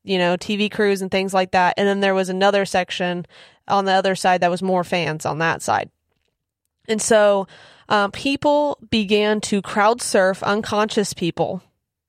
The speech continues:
from one side of the barricade all the way to the middle section where the press was to get them help.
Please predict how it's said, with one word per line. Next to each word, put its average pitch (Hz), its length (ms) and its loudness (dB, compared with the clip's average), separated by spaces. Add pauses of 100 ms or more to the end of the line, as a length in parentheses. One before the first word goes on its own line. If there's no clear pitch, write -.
(460)
from 202 260 2
one 214 300 2
side 226 320 2
of 202 120 -4
the 196 100 0
barricade 190 720 0 (680)
all 208 260 4
the 214 100 2
way 208 240 2
to - 120 -8
the 202 100 0
middle 196 280 2
section 190 480 -4
where 185 160 2
the 180 80 2
press 185 340 -2
was 170 640 -2
to 214 140 -4
get 190 240 0
them 185 180 0
help. 165 440 -4